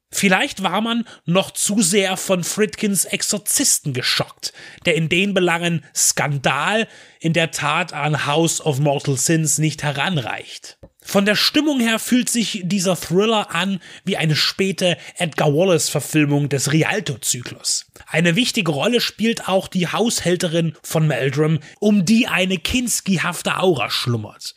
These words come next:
Es finden sich auch Verbindungen zu Norman Bates, denn Pfarrer Meldrum pflegt seine alte Mutter. Und wenn er mit der vom Alter stark gezeichneten Dame spricht, hat es den Anschein, er führe Selbstgespräche mit der Frau,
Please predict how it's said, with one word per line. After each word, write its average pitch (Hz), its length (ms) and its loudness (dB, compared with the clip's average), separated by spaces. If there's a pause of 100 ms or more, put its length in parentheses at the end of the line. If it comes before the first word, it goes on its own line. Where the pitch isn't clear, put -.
Es 175 160 0
finden 233 260 0
sich 185 220 -6
auch 170 300 -2 (120)
Verbindungen 208 760 0
zu 175 180 2
Norman 156 380 4
Bates, - 640 -2 (160)
denn 170 360 -2
Pfarrer 165 300 0
Meldrum 185 460 2
pflegt 190 400 0
seine 165 320 0 (120)
alte 185 320 0
Mutter. 156 480 0 (280)
Und 233 320 4
wenn 226 240 2
er 262 220 0
mit 214 260 2
der 214 280 0
vom 196 260 -4
Alter 214 360 0
stark 196 320 -2
gezeichneten 185 640 -4
Dame 165 240 0
spricht, - 600 0 (280)
hat 190 220 -4
es 202 180 -4
den 175 240 -2
Anschein, 190 680 -2 (260)
er 165 100 -2
führe 185 260 0
Selbstgespräche 139 1000 0
mit 156 180 2
der 156 80 2
Frau, 156 580 0